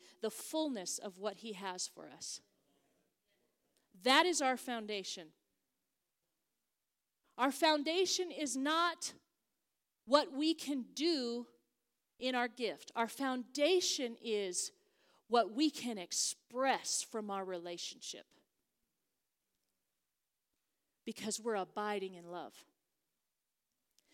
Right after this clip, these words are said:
In First Corinthians twelve thirty-one, I wanna show you the importance of this. It says, "But earnestly desire the best gifts." Okay, so we're to desire gifts, right?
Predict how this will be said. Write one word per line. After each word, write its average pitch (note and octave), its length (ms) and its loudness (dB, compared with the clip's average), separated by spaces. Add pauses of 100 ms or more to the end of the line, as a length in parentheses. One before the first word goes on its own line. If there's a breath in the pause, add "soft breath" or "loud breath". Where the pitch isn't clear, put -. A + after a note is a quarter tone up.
(240 soft breath)
In A#3 100 -2
First E4 340 -2
Corinthians C#4+ 460 -4
twelve B3+ 300 -2
thirty-one, A3+ 600 -6 (260)
I G#3 60 -8
wanna C#4+ 160 -4
show D#4 200 -2
you D4 120 -4
the A#3+ 120 -8
importance G#3+ 520 -8
of E3+ 120 -14
this. D#3+ 300 -10 (800 soft breath)
It B3 160 2
says, B3+ 280 2
"But C4+ 320 0
earnestly E4 600 0
desire B3+ 560 0
the A#3+ 140 -6
best D#4 420 -4
gifts." - 420 -8 (220)
Okay, A3+ 320 -6
so - 200 -4
we're E4+ 180 -2
to F#4+ 220 0
desire B3+ 880 -2 (100)
gifts, E4 400 -6
right? F#3 280 -6